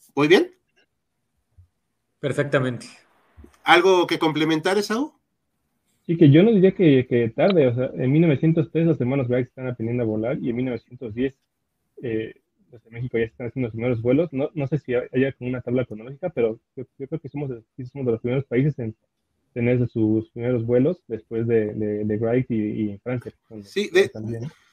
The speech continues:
Speaker 1: sí, dato curioso, y no porque seamos lo mejor los mexicanos, o sea, sí estamos guapos, pero no,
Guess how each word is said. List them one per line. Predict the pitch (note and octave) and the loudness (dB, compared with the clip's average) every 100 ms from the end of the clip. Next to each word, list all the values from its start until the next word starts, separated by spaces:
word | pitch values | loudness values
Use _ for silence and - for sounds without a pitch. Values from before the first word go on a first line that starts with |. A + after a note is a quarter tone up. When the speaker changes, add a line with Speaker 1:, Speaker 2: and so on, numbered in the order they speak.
| _ _ | _ _
Speaker 1:
sí, | G3 F#3+ | -8 4
dato | G3+ A#3+ C4+ | 4 4 2
curioso, | F#3 F3 - - | 4 4 2 4
y | E3 | 4
no | D#3 F3 G3 | 6 6 4
porque | A3+ B3+ G3+ | 4 0 0
seamos | E3+ E3+ C#3+ D3 E3 - | -2 0 0 4 2 2
lo | C3+ | -4
mejor | B2+ - C#3+ C#3+ | -4 -2 -2 0
los | E3+ | -2
mexicanos, | D#3 C3 C3 C#3+ D#3+ E3 | -4 -6 -4 -2 -2 -6
o | |
sea, | C#3 D3 | -6 -4
sí | C#3 G#3+ | -4 -4
estamos | B3 C4+ - | 0 2 2
guapos, | D4+ C#4 A3+ G4 - _ | 2 0 0 -2 -4 _
pero | C3 A#2 A2 G#2 | -4 -4 -4 -6
no, | A2+ C3 C3+ A#2+ | -2 2 2 2